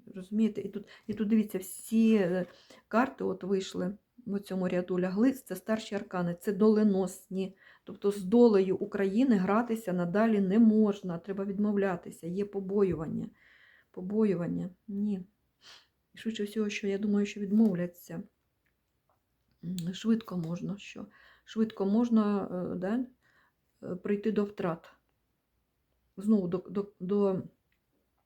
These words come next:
попа-, попасти знову дуже швидко в критичну, кризову, критичну ситуацію. <clears throat> І це буде катастрофа.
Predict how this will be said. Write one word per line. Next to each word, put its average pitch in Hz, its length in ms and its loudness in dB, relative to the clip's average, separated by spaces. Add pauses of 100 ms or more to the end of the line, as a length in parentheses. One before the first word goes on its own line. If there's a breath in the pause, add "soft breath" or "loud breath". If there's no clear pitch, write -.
(200)
попа-, 214 440 -4
попасти 220 460 2
знову 226 340 6
дуже 196 220 0
швидко 226 340 -2
в 196 60 -4
критичну, 196 520 -8 (340 soft breath)
кризову, 220 380 2
критичну 226 460 2
ситуацію. 208 800 2 (480 loud breath)
<clears throat> 294 420 10
І 247 60 4
це 240 160 -2
буде 226 220 4
катастрофа. 208 760 -4